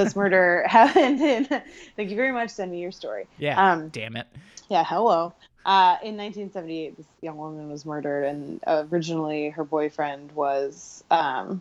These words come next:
Speaker 1: accused of the murder and taken to trial. This is all, this all, they explain all of this, like, in the first episode, but he was acquitted, and then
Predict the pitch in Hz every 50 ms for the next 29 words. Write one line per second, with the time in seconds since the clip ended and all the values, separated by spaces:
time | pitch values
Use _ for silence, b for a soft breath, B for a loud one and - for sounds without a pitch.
0 | _ - - 185 - - - 190 196 202 214 233 254 269 285 294 320 330 - 349
1 | 330 - _ - - - - 226 214 214 208 196 214 202 175 156 156 - 156 151
2 | - 165 170 - - 147 151 147 139 - 151 _ b b b _ _ _ _ -
3 | 196 185 160 170 170 165 160 156 - - 165 151 151 147 147 147 143 139 139 160
4 | 185 160 165 160 151 156 147 135 - 160 170 160 - 147 131 98 - 160 151 143
5 | 123 - - - - 160 147 139 139 135 - - - - - - - 160 160 147
6 | 135 - - 156 160 - 151 151 _ - - 143 139 143 147 156 135 - - b
7 | b b _ _ - 202 202 185 170 156 156 - - 202 180 170 165 160 160 -
8 | - - 175 175 165 160 160 156 151 151 151 151 151 - -